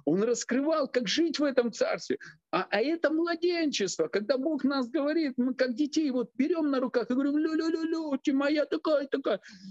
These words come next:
И человек, не, не пребывавший в мудрости, он говорит, «Нет, я знаю, что меня Бог учил быть невестой, я невеста». Я говорю, «Так ты еще в памперсе,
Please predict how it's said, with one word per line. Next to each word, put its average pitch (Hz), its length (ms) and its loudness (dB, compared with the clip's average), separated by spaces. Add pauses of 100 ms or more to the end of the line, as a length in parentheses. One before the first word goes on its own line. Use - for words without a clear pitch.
(140)
И 185 160 2
человек, 269 540 0
не, 214 160 0 (240)
не 196 160 0
пребывавший 285 680 0
в 202 60 0
мудрости, 190 500 0
он 139 80 0
говорит, 147 260 0 (220)
«Нет, 240 920 4 (200)
я 185 320 2
знаю, 262 1120 0 (120)
что 226 520 2 (160)
меня 302 760 2
Бог 339 640 -2
учил 349 580 2 (200)
быть 294 340 0
невестой, 359 800 2
я 339 220 4
невеста». 330 460 2
Я 180 40 2
говорю, 165 200 0
«Так 208 180 0
ты 220 80 0
еще 214 260 2
в - 100 -10
памперсе, 269 760 4